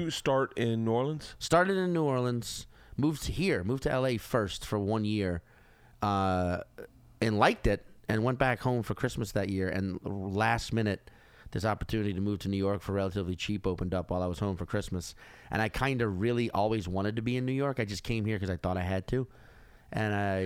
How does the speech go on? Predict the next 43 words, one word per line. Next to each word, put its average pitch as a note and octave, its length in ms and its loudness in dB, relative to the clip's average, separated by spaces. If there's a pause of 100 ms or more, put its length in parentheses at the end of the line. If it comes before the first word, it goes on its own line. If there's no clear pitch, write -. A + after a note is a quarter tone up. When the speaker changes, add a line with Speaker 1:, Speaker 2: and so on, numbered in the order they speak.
(120)
Speaker 2:
It - 80 2
makes F#3 220 2
sense. D3 320 0
You C#3+ 140 -2
seem - 200 0
Speaker 1:
Yeah. - 40 2
Speaker 2:
like C3+ 200 0
a C3 40 2
more, A#2+ 440 2
you C3+ 140 2
seem D3 560 0
more A#2 240 4
of A2+ 80 2
an G#2+ 220 0
L A2 240 4
A G#2 100 0
comic, G2 580 -2 (300)
Speaker 1:
Yeah. A2 140 2
Speaker 2:
in A2 100 2
my B2+ 220 4
opinion. F#2+ 640 0 (220)
Speaker 1:
Really? C3+ 160 4
Speaker 2:
But A2+ 80 4
I A#2+ 100 6
think, C3+ 320 2
yeah, C#3+ 160 2
well, D#3+ 180 2
meaning, E3+ 300 4
like, C#3+ 220 2
I, D3 160 4
I, B2+ 140 4 (140)
I D3 120 6
can C#3 180 2
see D#3+ 300 0
you B2+ 320 2 (480)
thriving B2+ 560 4
in A2+ 80 2
L G#2+ 180 2
A G#2+ 160 2
more A2 260 2
than A#2+ 200 0
New B2+ 100 2
York. C#3+ 460 2